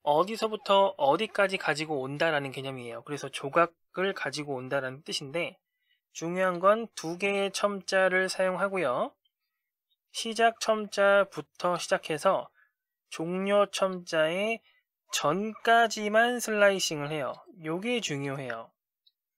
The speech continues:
예를 들어서 시작 첨자가 영이고 종료 첨자가 사라고 하면 영부터 사까지가 아니라 영부터 사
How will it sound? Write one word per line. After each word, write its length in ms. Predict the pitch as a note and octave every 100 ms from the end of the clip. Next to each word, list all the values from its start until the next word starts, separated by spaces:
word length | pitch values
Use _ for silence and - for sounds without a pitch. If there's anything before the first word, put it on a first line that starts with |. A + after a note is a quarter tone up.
| _ _ _
예를 240 | C#3+ D3 E3+
들어서 380 | E3+ D#3+ G3 G#3
시작 280 | A3+ A3+
첨자가 480 | - G#3+ G#3 G3+ F#3
영이고 600 | C3 C3+ D#3+ C#3 C3 G#3+ -
종료 380 | - C#3+ E3 F3
첨자가 680 | - F3 E3+ E3 D#3 D#3+ D#3
사라고 580 | - D3 D#3 D#3 D3
하면 340 | C#3 C3 E3+ A2+ _ _ _ _ _ _
영부터 840 | C#3 D3+ F#3 G3 - G3 F#3+ G#3 G#3 _ _ _
사까지가 800 | - - C#3+ - F#3 F3+ F3 E3
아니라 440 | A#2+ C3+ B2 D#3+ A3 _ _ _ _
영부터 760 | C3+ D3+ E3+ F3 - G3 G#3+ -
사 400 | - D3 D#3